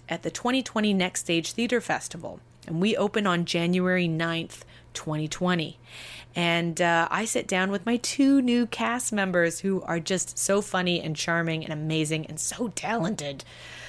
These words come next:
Uh, yeah, so I sit down with Bianca Alonji and Christina Gonsalves. And these ladies, ugh,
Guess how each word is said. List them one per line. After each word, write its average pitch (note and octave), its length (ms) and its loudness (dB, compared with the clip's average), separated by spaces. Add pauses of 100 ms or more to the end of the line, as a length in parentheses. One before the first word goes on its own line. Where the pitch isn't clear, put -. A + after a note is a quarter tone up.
(340)
Uh, D#3+ 240 4
yeah, F3+ 360 4
so - 200 -4
I E3 60 2
sit F#3 180 -4
down F#3 220 4
with E3+ 200 0
Bianca E3+ 580 4
Alonji F#3 760 4 (400)
and D#3+ 280 2
Christina F#3 680 4
Gonsalves. E3+ 960 0 (540)
And D#3+ 600 4 (320)
these G#3+ 320 4
ladies, F3 720 0 (720)
ugh, - 300 0